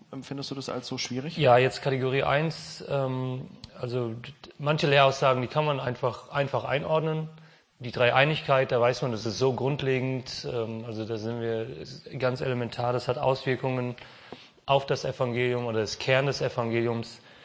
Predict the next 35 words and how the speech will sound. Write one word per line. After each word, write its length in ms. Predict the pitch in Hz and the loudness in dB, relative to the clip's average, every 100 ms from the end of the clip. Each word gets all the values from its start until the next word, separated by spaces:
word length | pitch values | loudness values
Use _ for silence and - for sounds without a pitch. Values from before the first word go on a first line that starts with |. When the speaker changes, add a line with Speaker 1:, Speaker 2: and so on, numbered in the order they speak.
| - - _ | -20 -20 _
Speaker 2:
ähm, 380 | 127 113 110 107 | -4 -4 -4 -2
wird 140 | 120 | -2
in 60 | 123 | 0
der 100 | 117 | 0
Bibel 340 | 113 127 123 | 0 0 0
an 140 | 120 113 | -2 -2
vielen 220 | - 123 | -4 -4
Stellen 380 | 113 - 117 113 | -2 -2 -2 0
klar 260 | 131 131 | 2 4
kommuniziert. 1000 | 127 127 120 117 - 120 120 120 120 - | 2 -2 -2 -4 -4 -2 0 0 -2 -8
Äh, 180 | 143 120 | -6 -4
in 140 | 117 117 | -4 -4
der 80 | |
Kirchengeschichte 680 | 120 - - 143 120 - 117 | -4 -2 -2 -2 -2 -2 -2
hat 40 | 120 | -2
es 140 | 113 | -2
schon 100 | - | -4
immer 140 | 123 123 | -4 -4
eine 100 | 117 | -4
große 320 | 120 120 123 | -4 -4 -2
Rolle 240 | 113 117 | -2 -2
gespielt. 580 | 110 - - 117 117 113 - - - - - - _ | -4 -8 -6 -4 -4 -6 -14 -20 -20 -20 -20 -20 _
Auf 280 | 127 110 - | -4 -4 -4
den, 280 | 123 117 127 | -4 -4 -6
die, 340 | 127 - - - | -8 -10 -16 -12
die 140 | 165 | -8
frühe 220 | 123 - 123 | -6 -4 -4
Kirche 380 | - 131 131 | 0 0 2
hat 80 | 120 | 2
auf 380 | 120 110 - - | 2 -2 -8 -14
unterschiedlichen 600 | - 131 123 135 117 - - | -6 -4 -2 -4 -6 -10 -8
Konzilen 520 | 123 113 156 156 147 | -8 -4 -2 0 0
dazu 260 | 123 - | 0 -2
Stellung 360 | 117 - 143 147 | -2 2 2 2
genommen. 380 | 135 123 123 | 2 2 0